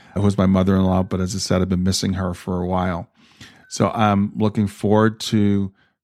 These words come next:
twenty twenty-four, to sharing with you guys, to continuing to grow this community, continuing to grow this perspective and help share it with other people. Hope you'll share it with other people.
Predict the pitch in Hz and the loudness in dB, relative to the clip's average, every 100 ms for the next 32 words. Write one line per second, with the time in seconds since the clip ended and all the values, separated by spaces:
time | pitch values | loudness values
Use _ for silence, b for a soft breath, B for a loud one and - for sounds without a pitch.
0 | - - 107 101 - 101 98 - 95 98 | -10 -2 2 2 0 0 0 -2 0 0
1 | 101 104 - - 98 95 - - - 98 | 0 -2 -6 -4 -2 -2 -4 -4 0 2
2 | 101 104 98 101 98 95 95 98 95 - | 2 0 0 -2 0 0 0 -2 -4 -6
3 | 92 98 90 101 98 98 98 98 b b | -6 -6 -2 0 0 0 0 -2 b b
4 | b b b - 98 107 101 95 98 - | b b b -4 0 2 4 2 0 0
5 | 95 98 98 92 90 90 95 95 95 - | 0 2 2 -2 -4 -6 -4 -2 -4 -6
6 | 92 - 95 95 101 b b b b _ | -8 -2 0 2 0 b b b b _
7 | - 101 95 - 98 92 - 95 92 - | -2 0 0 -2 -2 -2 0 0 0 2
8 | 101 98 95 92 92 - - 98 92 - | 0 0 -2 -4 -4 -4 -2 0 -2 -4
9 | 98 98 - 101 98 101 98 95 - 104 | -2 -4 0 0 2 0 0 -4 -2 0
10 | 104 - 117 95 98 95 85 98 95 98 | 0 0 0 0 0 0 0 -2 -2 -2
11 | 95 | -6